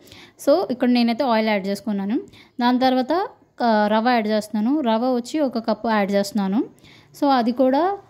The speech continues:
వన్ ఫిఫ్టీ గ్రామ్స్ కన్నా చాలా తక్కువ అనమాట రవ్వ. So, ఇక్కడ యాడ్ చేశాను, చూస్తున్నారు కదా. హాట్, ఆ, ఆయిల్లో యాడ్ చేసిన తర్వాత ఫ్రై చేసుకోవాలి. రవ్వ అనేది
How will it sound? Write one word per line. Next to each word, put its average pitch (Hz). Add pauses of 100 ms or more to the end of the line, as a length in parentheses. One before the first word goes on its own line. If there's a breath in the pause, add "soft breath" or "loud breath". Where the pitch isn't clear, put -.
(180)
వన్ 233
ఫిఫ్టీ 247
గ్రామ్స్ 226
కన్నా 269 (220)
చాలా 220
తక్కువ 220
అనమాట 208
రవ్వ. 196 (640 soft breath)
So, 311
ఇక్కడ 247
యాడ్ 226
చేశాను, 240
చూస్తున్నారు 233
కదా. 226
హాట్, 226
ఆ, 214
ఆయిల్లో 208
యాడ్ 208
చేసిన 214
తర్వాత 196 (460 soft breath)
ఫ్రై 233
చేసుకోవాలి. 226
రవ్వ 208
అనేది 262